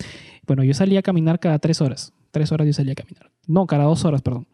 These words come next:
Entonces yo me daba unas vueltas por la clínica, por el tercer piso, y ya como que regresaba a mi cuarto. Y justamente en una de esas vueltas, yo estaba con mi papá, mi papá me llevaba el suero, me llevaba el carrito.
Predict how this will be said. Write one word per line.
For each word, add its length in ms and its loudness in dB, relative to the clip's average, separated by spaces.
Entonces 680 2
yo 100 4
me 60 4
daba 140 4
unas 140 6
vueltas 240 4
por 120 2
la 80 4
clínica, 400 2
por 120 2
el 60 2
tercer 260 -2
piso, 320 0
y 100 -2
ya 120 -10
como 220 -2
que 200 2
regresaba 520 2
a 20 4
mi 100 2
cuarto. 280 0
Y 20 2
justamente 520 2
en 80 4
una 200 4
de 60 4
esas 240 2
vueltas, 380 2
yo 40 2
estaba 240 0
con 140 2
mi 40 4
papá, 260 2
mi 100 4
papá 220 2
me 140 4
llevaba 360 4
el 100 4
suero, 540 2
me 140 0
llevaba 240 2
el 80 -2
carrito. 420 -2